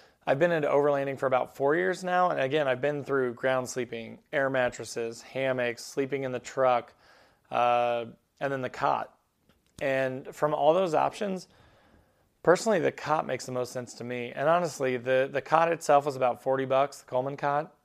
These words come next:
And my Instant Up, uh, Coleman tent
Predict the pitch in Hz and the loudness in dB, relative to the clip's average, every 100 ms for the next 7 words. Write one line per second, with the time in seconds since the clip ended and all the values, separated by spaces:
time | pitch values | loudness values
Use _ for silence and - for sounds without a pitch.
0 | _ 143 131 127 123 139 135 - 147 135 | _ -6 -2 0 0 -2 -6 -6 -2 0
1 | 127 - - - 123 117 117 117 190 190 | 0 -2 -12 -6 -2 -2 -2 -6 -14 0
2 | 147 143 135 143 156 | 0 2 0 0 0